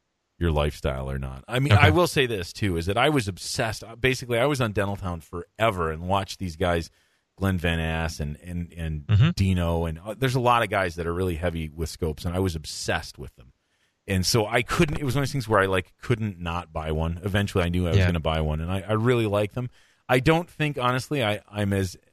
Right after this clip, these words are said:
Speaker 1: I, I love using them. I think they're great. They're harder to use than, than I wanted them to be. I wa-, <laughs> I wanted them to fit in seamlessly. They don't
Speaker 2: Okay.
Speaker 1: completely, but it is awesome. I have no regrets.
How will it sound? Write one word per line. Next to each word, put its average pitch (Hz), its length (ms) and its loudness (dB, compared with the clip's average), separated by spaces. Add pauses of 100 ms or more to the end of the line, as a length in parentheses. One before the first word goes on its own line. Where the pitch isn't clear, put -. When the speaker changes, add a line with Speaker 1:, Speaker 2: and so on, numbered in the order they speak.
(360)
Speaker 1:
I, 143 180 4
I 139 200 4
love 135 580 2
using 123 360 -2
them. 135 160 -4
I 95 80 -2
think 117 200 -6
they're 95 140 -2
great. 92 460 -4
They're 110 120 0
harder 127 380 2
to 131 100 -10
use 101 380 -4
than, 85 240 -4 (540)
than 101 100 0
I 98 80 2
wanted 95 400 0
them 101 160 0
to 101 80 0
be. 101 380 -6
I 110 80 2
wa-, 104 60 2 (300)
<laughs> - 280 -18
I 202 80 6
wanted 147 340 2
them 127 180 0
to 104 120 -4
fit - 180 -4
in 113 160 0
seamlessly. 107 640 0 (220)
They 170 80 2
don't 147 260 2 (100)
Speaker 2:
Okay. 113 40 -2
Speaker 1:
completely, 104 440 4
but 110 240 2
it 110 120 2
is 110 160 2
awesome. 95 500 -4
I 101 140 -4
have 98 200 0
no 98 120 0
regrets. 82 500 -4